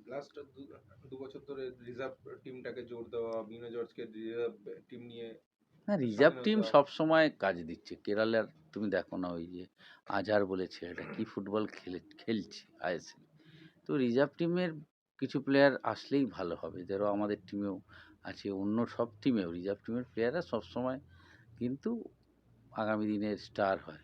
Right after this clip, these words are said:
Speaker 2: রিজার্ভ টিমে যারা ভালো খেলে। সেখানে এই যে কোচেদের চোখটা বড় ব্যাপার। এই যে দুজনকে নিয়ে খেলিয়ে দিল, ধরো, সে রিজার্ভ টিমে খেলছিল, এখন সে ইস্টবেঙ্গল টিমের নে-,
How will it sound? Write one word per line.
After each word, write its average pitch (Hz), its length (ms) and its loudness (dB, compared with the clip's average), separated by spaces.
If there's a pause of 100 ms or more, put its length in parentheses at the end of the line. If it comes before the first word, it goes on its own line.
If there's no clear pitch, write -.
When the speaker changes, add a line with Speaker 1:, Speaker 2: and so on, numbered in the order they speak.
Speaker 2:
রিজার্ভ 90 340 -6
টিমে 90 220 -6
যারা 87 200 -6
ভালো 82 360 -10
খেলে। 135 400 -2
সেখানে 127 340 2 (460)
এই 120 180 2
যে 139 100 4 (100)
কোচেদের 165 560 6 (320)
চোখটা 147 420 4
বড় 92 260 4
ব্যাপার। 85 300 -6
এই 110 100 0
যে 131 80 2
দুজনকে 139 360 6
নিয়ে 135 280 6
খেলিয়ে 127 380 4
দিল, 87 180 -4 (1040)
ধরো, 117 380 0
সে - 180 -4
রিজার্ভ 120 300 2
টিমে 135 180 2
খেলছিল, 127 380 0
এখন 127 280 2
সে 120 140 -4
ইস্টবেঙ্গল 113 500 0
টিমের 113 240 -2
নে-, 104 200 -4